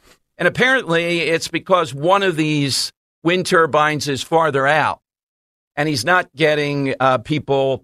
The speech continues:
bothering him as much about the whales and all, indicating that we're phonies on the whales. All these people, like those women in Ocean City who lay down in the street, many of them were shop owners. And this was, oh,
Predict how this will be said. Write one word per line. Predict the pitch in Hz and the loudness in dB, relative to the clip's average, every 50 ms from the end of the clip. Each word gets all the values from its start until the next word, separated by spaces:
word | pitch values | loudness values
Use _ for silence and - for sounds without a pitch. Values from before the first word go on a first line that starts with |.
| - - | -6 -2
bothering | - 151 160 170 170 165 151 135 123 120 | 0 2 2 2 0 -2 -4 -4 -4 -4
him | 110 107 113 104 98 | -4 -2 -2 -2 -4
as | 90 92 - | -4 -6 -4
much | 113 101 78 - _ - - - - _ _ _ _ _ _ _ _ _ - | -2 0 0 0 _ -8 -20 -20 -20 _ _ _ _ _ _ _ _ _ -6
about | 131 113 147 139 139 | 0 2 2 2 2
the | - 139 | 0 -2
whales | 131 127 143 151 147 139 139 123 95 | 0 2 2 4 4 2 2 0 -4
and | 107 95 | -6 -8
all, | 80 - - - _ _ - | -8 -8 -10 -12 _ _ -2
indicating | 180 190 180 196 - - 185 180 170 165 160 160 156 147 | 0 2 0 0 2 2 2 2 4 2 2 0 0 0
that | 139 151 - | 0 0 0
we're | 165 160 | 0 -2
phonies | - - - 240 254 247 220 170 135 131 117 156 143 | 0 2 4 4 4 4 2 0 0 0 2 2 2
on | 143 | 2
the | 143 143 | 2 2
whales. | 143 147 147 131 104 82 - - - - - - _ _ _ _ _ _ _ _ _ _ _ - | 4 4 4 4 2 -2 -4 -10 -16 -20 -20 -20 _ _ _ _ _ _ _ _ _ _ _ 0
All | 180 233 262 277 262 | 2 4 6 6 4
these | 233 240 233 220 - | 4 2 -2 -2 -2
people, | - 220 214 - 151 151 | -2 -4 -4 -2 2 2
like | 175 185 180 | 2 2 2
those | - 190 196 180 - | 2 0 0 0 0
women | 170 196 262 269 262 262 233 | -2 0 0 0 0 0 -2
in | 185 170 170 | -2 -2 -2
Ocean | - 170 208 240 247 214 - - 233 208 190 | 2 2 2 2 2 -2 -4 -4 -2 -2 -2
City | - - - 190 196 160 160 160 160 160 _ _ _ _ _ _ _ _ _ _ _ _ - | -2 0 2 2 2 2 2 2 0 0 _ _ _ _ _ _ _ _ _ _ _ _ -4
who | 165 156 | -2 -2
lay | 147 147 196 226 247 247 | 2 2 4 4 4 2
down | 240 208 214 196 196 190 180 180 | 2 2 2 2 2 0 0 0
in | 170 160 | 0 0
the | 156 147 - | 0 -2 -2
street, | - - - - 196 196 175 135 - _ - | -2 -6 -4 0 2 2 2 2 -2 _ -4
many | - 170 180 185 175 | -2 0 0 0 0
of | 170 | -2
them | 156 160 151 | -2 -2 -2
were | 139 143 139 | -2 -4 -6
shop | - - - 196 202 190 175 - | -4 -4 -2 0 0 0 -2 -4
owners. | 139 117 110 98 - - _ _ - - - | -8 -8 -8 -10 -12 -16 _ _ -20 -12 -6
And | 127 131 | -2 -2
this | 156 156 - 151 | 0 0 0 2
was, | 165 156 151 139 127 - - - | 2 2 2 2 -2 -6 -4 0
oh, | 160 156 156 147 139 131 117 104 | 2 4 4 4 4 2 0 -4